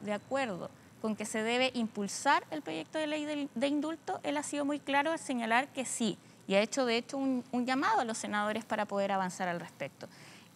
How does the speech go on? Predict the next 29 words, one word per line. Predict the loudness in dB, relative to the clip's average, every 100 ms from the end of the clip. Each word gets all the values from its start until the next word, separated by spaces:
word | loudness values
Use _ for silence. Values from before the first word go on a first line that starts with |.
| -2
Y | 0 6
ya | 8 8
más | 6 4
de | 4
fondo | 4 6 6
con | 4 2
la |
pregunta | 2 -2 -2 -2
que |
hacía | -2 0 0
Matías, | 0 -2 0 2 2 -2
eh, | -2 -2 -2
de | 0 0 -2 -10 -20 -6 2
la | 6
coalición | 6 4 4 4
y | 4
cómo | 2 2 2 0
se | 0 4
va | 8 8
a |
relacionar, | 6 2 0 0 4 6 6 4
cuáles | 0
van | 2 -2
a |
ser | -2 -2
las | -2
dificultades, | -2 -4 -4 -4 2 2 2 -2
creo | -4 -2
que, | -2